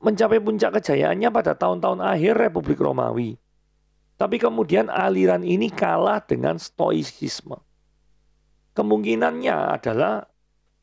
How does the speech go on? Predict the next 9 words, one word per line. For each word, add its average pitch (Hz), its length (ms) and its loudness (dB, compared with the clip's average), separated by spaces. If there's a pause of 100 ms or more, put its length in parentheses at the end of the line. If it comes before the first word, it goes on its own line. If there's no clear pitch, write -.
(120)
Epikureanisme 220 960 2
ini 240 80 -2
terlalu 202 400 0
bebas, - 560 -2 (560)
mengutamakan 233 800 0
kenikmatan 220 640 -2
lebih 233 400 0
daripada 151 640 -2
aturan-aturan. 160 800 -4